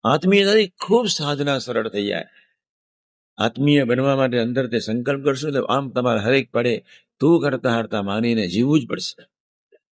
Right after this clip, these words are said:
જે ટાઈમે, જે વખતે, જે કાંઈ પ્રભુ કરી કરાવી રહ્યા છે, સારા જ માટે, મારા સારા માટે, સૌના સારા માટે થઈ રહ્યું છે,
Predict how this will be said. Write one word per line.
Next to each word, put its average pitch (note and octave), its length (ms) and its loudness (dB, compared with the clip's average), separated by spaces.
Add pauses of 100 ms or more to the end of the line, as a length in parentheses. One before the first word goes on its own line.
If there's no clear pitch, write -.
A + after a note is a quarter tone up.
(1040)
જે D3+ 320 4
ટાઈમે, F#3+ 400 2
જે F#3 260 2
વખતે, F3+ 360 -4
જે D#3+ 180 -4
કાંઈ D3+ 180 -4
પ્રભુ B2+ 340 -2
કરી B2+ 240 0
કરાવી B2 340 -2
રહ્યા B2 220 2
છે, E3 320 -2 (600)
સારા D#3+ 400 2
જ F#3 80 0
માટે, D3 300 4
મારા C3 340 2
સારા F3+ 340 2
માટે, F3+ 300 2 (320)
સૌના E3+ 460 4
સારા B2+ 280 -2
માટે A2+ 460 -2 (380)
થઈ D3 160 6
રહ્યું C#3 240 4
છે, G#2+ 280 -2